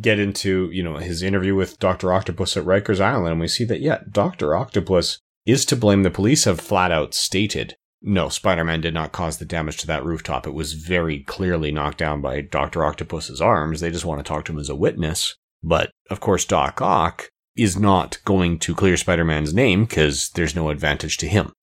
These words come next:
It's to his advantage that Spider-Man is still the one that the public is blaming for the death of George Stacy. And this starts to turn around when Phil Sheldon interviews Gwen and meets Gwen Stacy.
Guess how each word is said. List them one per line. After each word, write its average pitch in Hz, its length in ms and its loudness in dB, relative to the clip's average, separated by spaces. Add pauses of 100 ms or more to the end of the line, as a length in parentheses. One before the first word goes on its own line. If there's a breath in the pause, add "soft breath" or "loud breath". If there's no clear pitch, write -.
(180)
It's 80 220 -2
to 82 120 0
his 78 180 -4
advantage 92 520 0
that 76 200 0
Spider-Man 78 420 0
is 73 80 -2
still 85 200 -2
the 80 60 -4
one 78 280 -2
that 71 180 -6 (220)
the - 80 -6
public 87 380 0
is 76 100 -6
blaming 71 340 -4
for - 120 -8
the 80 80 -2
death 69 220 -4
of 71 80 -8
George 65 260 -6
Stacy. - 420 -2 (260)
And 82 160 0
this 80 140 0
starts 87 300 0
to 98 100 -6
turn 107 200 0
around 107 580 2 (240)
when 80 560 -2 (280)
Phil 95 220 0
Sheldon 95 640 2 (260)
interviews 87 540 4
Gwen 67 360 -4 (300)
and 85 180 2
meets 78 200 0
Gwen 65 260 -2
Stacy. - 460 -2